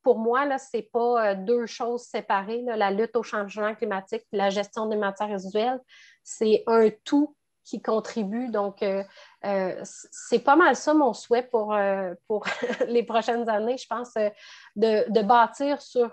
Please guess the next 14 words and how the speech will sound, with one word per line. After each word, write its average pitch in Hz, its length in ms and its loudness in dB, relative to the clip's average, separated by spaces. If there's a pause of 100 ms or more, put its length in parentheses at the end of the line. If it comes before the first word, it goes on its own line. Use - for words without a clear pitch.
(120)
qu'est-ce 202 280 -4
qui 226 140 0
existe, 208 680 -2
puis, 202 360 0
euh, 190 240 2 (380)
de 202 80 2
travailler 208 540 2
tous 240 220 -2
ensemble, 220 500 -2
là, 208 80 -4
pour 202 180 -6
aller 196 140 -2
encore 190 280 -6
plus - 260 -18